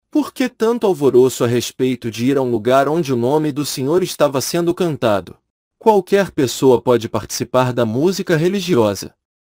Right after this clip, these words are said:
Não necessita ser convidada. Um, segundo a mitologia hindu, depois da dissolução do universo e antes de uma nova criação,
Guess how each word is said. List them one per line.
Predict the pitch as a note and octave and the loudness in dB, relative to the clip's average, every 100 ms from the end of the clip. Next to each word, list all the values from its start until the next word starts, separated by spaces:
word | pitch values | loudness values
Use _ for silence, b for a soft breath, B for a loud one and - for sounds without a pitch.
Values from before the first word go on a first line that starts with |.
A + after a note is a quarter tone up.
| _ | _
Não | G#3 A#3+ A#3+ | 0 0 2
necessita | A3+ - C3 - E3+ C#3 | -2 -2 -4 0 0 0
ser | - B2+ | -2 -4
convidada. | - F3+ E3+ A2+ G#2+ G2 - _ _ _ _ | 0 0 2 2 0 -2 -12 _ _ _ _
Um, | A3 B3 G#3+ | -4 -4 -6
segundo | - - G3+ G#3 G#3 | -6 -4 -4 -2 0
a | E3 | 2
mitologia | D#3+ E3 C#3+ A#2 G#2 D#3 | 2 0 2 0 0 0
hindu, | F3 B2+ A#2 G#2 _ _ | 0 0 -4 -4 _ _
depois | D3 F3+ A3+ A#3 F3 | 4 4 2 0 0
da | |
dissolução | C#3 C3 F3 C#3+ C3 - D3+ | -4 -2 -2 -2 -2 -2 -2
do | C#3+ | 0
universo | D3 C#3+ A2+ C3 B2+ - | 0 -2 0 0 0 -4
e | B2+ B2 | -2 0
antes | C3+ C#3+ B2+ | -2 -4 -8
de | G#2+ | -4
uma | A#2 A2+ | -2 0
nova | G#2+ C#3 C3 | 2 0 0
criação, | B2 C3 A2+ - C3+ B2 | -2 -2 -2 -2 -4 -4